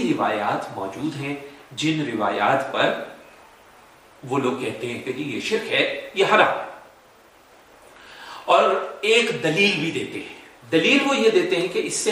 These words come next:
انسان کا عقیدہ اللہ کی ذات کی بجائے اس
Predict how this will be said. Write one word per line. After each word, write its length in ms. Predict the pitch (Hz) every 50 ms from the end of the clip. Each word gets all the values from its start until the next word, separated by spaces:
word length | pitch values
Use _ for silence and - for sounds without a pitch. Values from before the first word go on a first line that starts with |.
| 214 214 185
انسان 440 | 160 143 139 - - 139 143 - - -
کا 220 | 196 175 - -
عقیدہ 260 | - 120 120 120 -
اللہ 580 | 147 - - 143 131 127 135 175 208 214 240 233 233
کی 80 | 208
ذات 340 | 156 139 - 110 113 - -
کی 80 | - -
بجائے 440 | - 101 95 98 104 131 160 - - - - - - -
اس 200 | 214 196 -